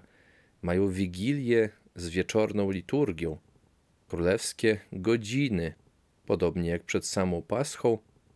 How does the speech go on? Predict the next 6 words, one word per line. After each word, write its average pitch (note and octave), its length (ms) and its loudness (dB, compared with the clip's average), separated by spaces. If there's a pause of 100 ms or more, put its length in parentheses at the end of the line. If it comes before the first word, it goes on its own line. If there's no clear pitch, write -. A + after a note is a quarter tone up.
(240)
większą A#2+ 600 0
liczbę G#2 520 0 (260)
paremii, F#2+ 720 0 (600)
czyli F2 320 -2
czytań G#2+ 420 0
starotestamentowych, E2+ 1500 -2